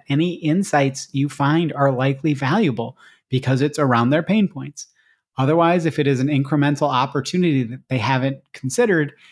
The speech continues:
you need to read them in much more on the details of why the problem might even matter before even getting to the insight. That's, again, more work for them. Number fourteen, you will probably have to build a track record of quick wins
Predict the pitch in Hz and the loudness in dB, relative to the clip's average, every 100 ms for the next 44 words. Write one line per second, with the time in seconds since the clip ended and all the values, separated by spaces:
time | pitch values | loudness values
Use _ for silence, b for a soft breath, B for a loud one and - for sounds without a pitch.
0 | b - 165 190 156 160 156 180 160 151 | b -2 0 0 0 -2 0 0 2 2
1 | 170 170 143 160 - 156 147 131 117 147 | 2 2 2 0 -2 0 2 2 0 -2
2 | 143 147 127 123 - 131 135 143 139 139 | 0 0 0 -2 -4 0 2 0 -2 0
3 | 139 131 135 123 120 131 156 143 139 120 | 0 2 0 0 0 0 0 -2 0 0
4 | 135 160 139 123 - b b _ 131 - | 2 2 2 -2 -4 b b _ -6 0
5 | 160 151 151 143 131 131 131 120 123 131 | 2 4 2 2 2 2 0 0 0 0
6 | 120 117 - _ _ - 131 170 131 165 | 0 -4 -10 _ _ -6 -4 -2 -2 2
7 | 185 156 156 147 135 143 135 160 143 - | 2 2 0 0 2 4 2 0 -2 -12
8 | 113 120 151 _ _ _ b b b _ | -12 -12 -16 _ _ _ b b b _
9 | 143 139 139 151 151 - 135 135 170 - | 0 0 2 0 0 0 2 2 0 -2
10 | 139 143 135 - 175 202 196 170 165 - | 2 2 0 0 2 2 2 0 -2 -2
11 | 135 147 147 143 - 127 139 151 139 135 | 0 2 2 0 0 0 0 -2 -2 0
12 | 135 143 131 - 151 - 226 233 175 165 | -2 -2 -6 -4 -6 -2 -2 0 0 -4